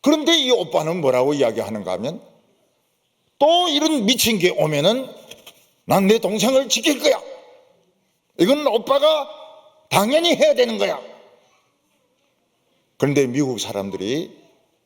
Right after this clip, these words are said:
감동을 받은 거예요. "야, 어떻게 다섯 살짜리 남자애가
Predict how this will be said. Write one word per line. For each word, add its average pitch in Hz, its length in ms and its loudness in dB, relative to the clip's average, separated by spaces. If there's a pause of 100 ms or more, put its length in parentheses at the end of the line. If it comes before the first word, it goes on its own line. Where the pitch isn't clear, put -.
(200)
감동을 147 640 0
받은 92 280 -10
거예요. 58 180 -18 (2750)
"야, 110 520 -4 (260)
어떻게 190 440 0 (1160)
다섯 262 300 0
살짜리 170 1000 -4 (420)
남자애가 131 960 -4